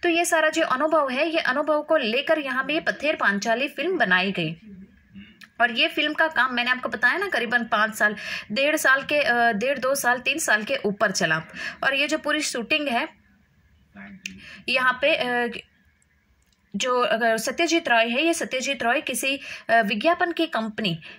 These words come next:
जैसे कि हम लोग नहीं यहाँ पे, अ, तरह-तरह की एडवर्टाइजमेंट देखते हैं, ये advertisement की कंपनियाँ होती है, उस कंपनी में एक मामूली सी नौकरी करते थे।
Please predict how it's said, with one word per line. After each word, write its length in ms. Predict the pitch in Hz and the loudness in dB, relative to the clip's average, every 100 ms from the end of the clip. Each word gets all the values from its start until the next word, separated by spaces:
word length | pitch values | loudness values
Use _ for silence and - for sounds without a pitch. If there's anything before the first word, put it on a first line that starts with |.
| - | -10
जैसे 220 | 226 233 | -6 -2
कि 80 | 269 | -2
हम 220 | 254 233 | -2 -2
लोग 180 | 247 254 | -2 -4
नहीं 280 | 262 285 311 | -4 -2 -2
यहाँ 260 | 254 240 - | 0 -2 -2
पे, 180 | 247 233 | -2 0
अ, 280 | 233 226 | 4 4
तरह-तरह 400 | 226 240 247 - | 4 0 0 0
की 120 | 233 262 | -2 -2
एडवर्टाइजमेंट 800 | 214 202 226 233 226 226 220 | 0 -2 0 0 2 -2 -2
देखते 320 | 214 202 - 226 | -2 -2 -4 -4
हैं, 200 | 240 320 | -2 -2
ये 140 | 302 | 0
advertisement 680 | 214 208 247 269 247 233 240 | 0 0 -4 -6 -4 -4 -2
की 100 | 285 | -4
कंपनियाँ 500 | - 190 208 220 233 | -2 -2 -2 -2 0
होती 280 | 233 - 262 | -2 -4 0
है, 120 | 349 - - - | 0 0 -10 -4
उस 140 | 339 | -2
कंपनी 340 | - 294 311 320 | 0 -2 0 2
में 120 | 330 | 2
एक 200 | - - | 0 -2
मामूली 340 | 285 233 277 | -2 -2 -4
सी 140 | 285 294 | -4 -2
नौकरी 300 | 247 240 254 | 0 -2 -4
करते 340 | 262 254 269 359 | -4 -2 -4 -2
थे। 220 | 480 | -6